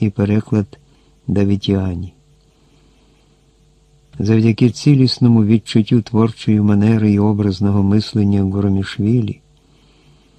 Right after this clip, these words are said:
заглибленості в його інтимно-психологічний світ,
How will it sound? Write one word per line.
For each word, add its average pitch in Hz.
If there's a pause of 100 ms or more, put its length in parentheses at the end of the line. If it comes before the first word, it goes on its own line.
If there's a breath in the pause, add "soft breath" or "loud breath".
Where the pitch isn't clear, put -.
(320 soft breath)
заглибленості 110
в 98
його 107
інтимно-психологічний 107
світ, 110